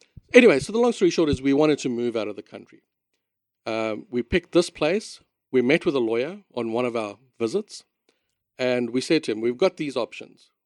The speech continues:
I can, we can do a recording studio. We can put our money into a bed and breakfast." Um, and Debbie's brother's in, in kind of the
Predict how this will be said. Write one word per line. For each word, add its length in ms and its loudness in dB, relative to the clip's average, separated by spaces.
I 60 -10
can, 180 -16
we 140 -4
can 120 -6
do 140 -2
a 80 -2
recording 420 0
studio. 480 -2
We 160 -4
can 200 -14
put 140 -6
our 100 -2
money 320 -6
into 340 -10
a 60 -12
bed 180 -4
and 140 -14
breakfast." 640 -4
Um, 640 -8
and 160 -4
Debbie's 220 2
brother's 380 0
in, 320 -6
in 160 -8
kind 200 -6
of 100 -6
the 220 -4